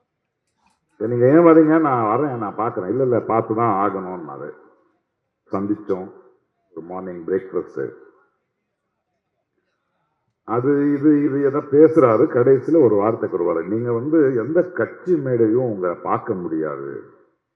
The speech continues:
"ஆமா சார், எனக்கு கட்சி மேடையெல்லாம் நிக்க முடியாது. நான் எந்த கட்சிக்கும் சார்ந்தவன் இல்ல. எனக்கு பிடிக்காது அது."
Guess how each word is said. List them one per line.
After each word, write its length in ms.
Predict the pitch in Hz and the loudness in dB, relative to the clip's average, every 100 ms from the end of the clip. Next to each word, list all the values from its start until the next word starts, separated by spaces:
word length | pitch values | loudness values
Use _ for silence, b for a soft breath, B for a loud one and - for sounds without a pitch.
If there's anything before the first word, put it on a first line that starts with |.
| - | -16
"ஆமா 240 | 85 80 | -12 -12
சார், 200 | 80 76 | -10 -8
எனக்கு 300 | 76 69 65 | -8 -10 -12
கட்சி 340 | - 82 - 101 | -10 -10 -8 -6
மேடையெல்லாம் 540 | 80 80 73 78 76 | -6 -6 -6 -6 -8
நிக்க 260 | 76 - 73 | -10 -8 -8
முடியாது. 380 | 65 65 69 | -10 -10 -10
நான் 160 | 71 67 | -12 -14
எந்த 180 | 71 87 | -10 -8
கட்சிக்கும் 480 | - 78 80 78 71 | -8 -12 -14 -14 -10
சார்ந்தவன் 480 | 85 92 87 76 71 | -8 -6 -6 -8 -8
இல்ல. 240 | - - - - _ _ _ _ _ _ _ _ _ _ _ - | -8 -8 -12 -20 _ _ _ _ _ _ _ _ _ _ _ -14
எனக்கு 300 | 80 73 76 | -14 -12 -6
பிடிக்காது 480 | - - - 69 65 | -2 0 -2 -4 -6
அது." 300 | 60 60 | -10 -12